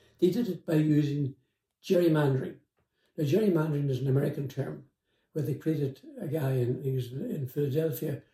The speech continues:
created a, a constituency that was like a salamander,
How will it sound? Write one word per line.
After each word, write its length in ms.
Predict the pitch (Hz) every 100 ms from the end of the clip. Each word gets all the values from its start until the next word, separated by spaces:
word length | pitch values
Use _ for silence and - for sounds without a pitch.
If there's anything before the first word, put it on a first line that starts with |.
| _ _
created 360 | 170 147 131 247 -
a, 340 | 156 135 - - _ 220
a 40 |
constituency 880 | - 156 - 170 - 131 123 143 123 - _
that 180 | - 139
was 120 | 135
like 120 | 143 147
a 60 |
salamander, 760 | - 165 165 160 147 151 196